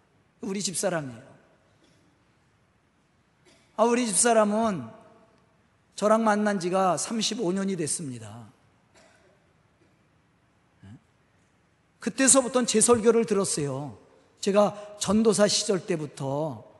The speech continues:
저 사람이 같이 같은 교회에서 활동을 했으니까 그때도 제가 설교를 많이 했어요, 교회에서. 그런데 지금까지 제 설교를 들어주잖아요.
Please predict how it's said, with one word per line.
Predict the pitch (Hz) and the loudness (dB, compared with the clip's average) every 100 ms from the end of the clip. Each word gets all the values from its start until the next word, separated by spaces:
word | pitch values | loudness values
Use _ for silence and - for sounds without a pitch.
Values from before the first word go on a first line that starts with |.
| _ _ _ _ _ | _ _ _ _ _
저 | 160 | -4
사람이 | 156 170 147 139 135 147 117 - _ _ - | -2 0 -2 -4 -6 -6 -8 -16 _ _ -14
같이 | 160 156 - 135 135 | -12 -8 -6 -6 -8
같은 | - - 208 196 | -8 -6 -4 0
교회에서 | 180 170 | -2 -2
활동을 | 170 170 175 165 | -6 -6 -6 -4
했으니까 | 151 - 139 123 117 104 110 120 _ _ _ _ _ _ _ _ - | -6 -6 -12 -12 -16 -18 -20 -20 _ _ _ _ _ _ _ _ -8
그때도 | 247 302 302 302 | -6 -2 -2 2
제가 | 254 247 226 - - - | 4 6 4 0 -12 -8
설교를 | - 262 254 262 | -2 2 2 2
많이 | 226 196 226 | 2 2 0
했어요, | 196 185 180 | 0 0 -2
교회에서. | 185 175 143 131 131 127 - _ _ _ _ _ _ _ _ _ _ _ _ _ _ _ _ _ _ _ _ _ _ _ _ _ _ _ _ - | -2 -4 -4 -10 -12 -14 -20 _ _ _ _ _ _ _ _ _ _ _ _ _ _ _ _ _ _ _ _ _ _ _ _ _ _ _ _ -6
그런데 | 247 269 262 262 262 - - - - - - - | 2 4 8 8 8 2 -12 -14 -16 -20 -20 2
지금까지 | - - 294 269 254 240 240 | 6 6 4 2 4 4 4
제 | - | 4
설교를 | 214 226 190 190 196 | 6 6 2 0 -2
들어주잖아요. | - 202 180 175 196 156 123 113 117 | 0 0 0 -2 -2 -2 -6 -12 -18